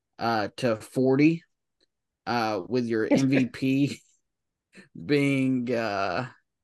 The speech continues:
Speaker 1: I don't know, Reed Sheppard. I predicted him to score eighty, so I'll, I'll, I'll stick with Reed.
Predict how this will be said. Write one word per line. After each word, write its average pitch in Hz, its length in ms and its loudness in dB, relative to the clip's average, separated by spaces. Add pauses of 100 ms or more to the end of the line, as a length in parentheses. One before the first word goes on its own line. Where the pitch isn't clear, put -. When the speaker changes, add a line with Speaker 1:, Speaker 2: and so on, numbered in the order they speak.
(640)
Speaker 1:
I - 120 0
don't 160 100 6
know, 131 60 4
Reed 143 280 2
Sheppard. 120 360 0
I 120 80 -2
predicted 131 460 -2
him 127 180 -4
to 120 80 -6
score 127 280 -2
eighty, 123 360 -4
so 120 220 -2
I'll, 135 340 0 (200)
I'll, 151 260 4
I'll 139 120 2
stick 139 300 -4
with 104 180 -8
Reed. 101 320 -8